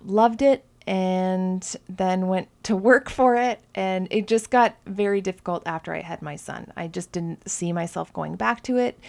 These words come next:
Um, became an intern counselor. Uh, you know, I was working in mental health assessment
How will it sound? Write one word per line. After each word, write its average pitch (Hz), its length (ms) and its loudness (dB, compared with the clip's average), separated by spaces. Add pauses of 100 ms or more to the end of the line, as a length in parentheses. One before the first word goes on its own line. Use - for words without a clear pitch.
(480)
Um, 165 540 -2 (200)
became 185 360 -2
an 180 120 0
intern 175 420 -2
counselor. 240 800 0 (560)
Uh, 170 640 -6 (360)
you 170 140 -6
know, 160 220 -4
I 170 100 -4
was 170 160 -6
working 185 280 -2
in 175 100 2
mental 180 260 -2
health 220 260 -2
assessment 226 800 0